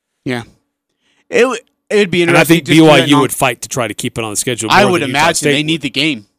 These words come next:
Speaker 2: Yeah.
Speaker 1: Yeah, they need the game. And if, if they can get Boise State on that schedule as well, they'll, they'll keep the game. Absolutely. That, that's a great point you bring up, is that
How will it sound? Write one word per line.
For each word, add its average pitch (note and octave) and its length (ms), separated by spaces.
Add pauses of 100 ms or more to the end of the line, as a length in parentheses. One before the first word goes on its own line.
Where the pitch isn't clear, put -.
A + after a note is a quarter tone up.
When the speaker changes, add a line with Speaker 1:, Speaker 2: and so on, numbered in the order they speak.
Speaker 2:
Yeah. A2+ 260
Speaker 1:
Yeah, C#3 200
they C#3 160
need D3+ 160
the C3 80
game. C3+ 300
And A#2 140
if, A2+ 100 (120)
if - 160
they D3 140
can D3 100
get C#3+ 160
Boise C#3+ 300
State D3 200
on C3+ 120
that C3+ 120
schedule C3+ 300
as A#2 120
well, C3+ 180
they'll, B2 280 (340)
they'll C#3 120
keep C3+ 300
the A#2 60
game. A2+ 380
Absolutely. A#2 580
That, C3+ 180
that's F3+ 180
a F3 40
great E3+ 220
point E3 160
you C#3+ 60
bring C#3+ 200
up, C#3+ 140
is C3 120
that C3+ 180